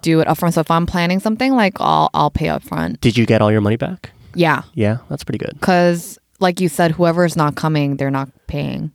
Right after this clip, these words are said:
Speaker 2: Yeah. So I guess then, like, those
Speaker 1: I'll,
Speaker 2: who
Speaker 1: you have
Speaker 2: you
Speaker 1: to
Speaker 2: need
Speaker 1: chase them down.
Speaker 2: you
Speaker 1: You'll,
Speaker 2: gotta
Speaker 1: like,
Speaker 2: chase them down,
Speaker 1: yeah,
Speaker 2: yeah.
Speaker 1: I'll literally be like, "Okay, if you don't, if you don't R S V P,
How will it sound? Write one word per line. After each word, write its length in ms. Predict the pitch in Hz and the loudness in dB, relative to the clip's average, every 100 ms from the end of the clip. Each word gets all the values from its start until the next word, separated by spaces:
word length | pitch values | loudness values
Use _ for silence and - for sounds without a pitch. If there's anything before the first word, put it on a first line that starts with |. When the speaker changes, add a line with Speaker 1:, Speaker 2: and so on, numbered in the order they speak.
| _ | _
Speaker 2:
Yeah. 280 | 107 92 90 - - | -6 -4 -8 -14 -18
So 180 | - 165 | -2 2
I 60 | 151 | 4
guess 180 | 160 147 | 2 0
then, 260 | 143 135 131 | 2 2 4
like, 280 | 120 117 - - | 2 2 -2 0
those 380 | 117 120 123 - | 4 4 4 2
Speaker 1:
I'll, 160 | 190 | 2
Speaker 2:
who 320 | 117 117 117 190 | 2 0 0 -2
Speaker 1:
you 180 | 196 220 | 2 2
have 80 | |
Speaker 2:
you 40 | 127 | 4
Speaker 1:
to 60 | |
Speaker 2:
need 80 | 135 | 4
Speaker 1:
chase 160 | 254 226 | 2 -2
them 180 | 214 165 | -6 -4
down. 240 | 151 147 | -6 -4
Speaker 2:
you 60 | 180 | 0
Speaker 1:
You'll, 100 | 165 | 2
Speaker 2:
gotta 140 | 127 | 2
Speaker 1:
like, 80 | - | 2
Speaker 2:
chase 100 | 127 | 0
them 100 | 110 | 0
down, 160 | 104 101 | 0 2
Speaker 1:
yeah, 140 | 104 | 2
Speaker 2:
yeah. 60 | - | 4
Speaker 1:
I'll 100 | 202 | 2
literally 320 | 233 247 269 254 | 2 2 0 -2
be 120 | 247 | -2
like, 180 | 208 190 | -2 -2
"Okay, 400 | 185 180 160 - | -2 0 0 -2
if 160 | 165 151 | -4 0
you 100 | 180 | -2
don't, 540 | 156 160 165 214 247 - _ _ _ _ _ - | 0 2 4 4 2 -4 _ _ _ _ _ -2
if 160 | 175 | 0
you 100 | 185 | 4
don't 180 | 185 220 | 4 4
R 160 | 175 175 | 2 2
S 100 | 180 | 2
V 140 | 175 | -2
P, 260 | 165 170 | -2 -2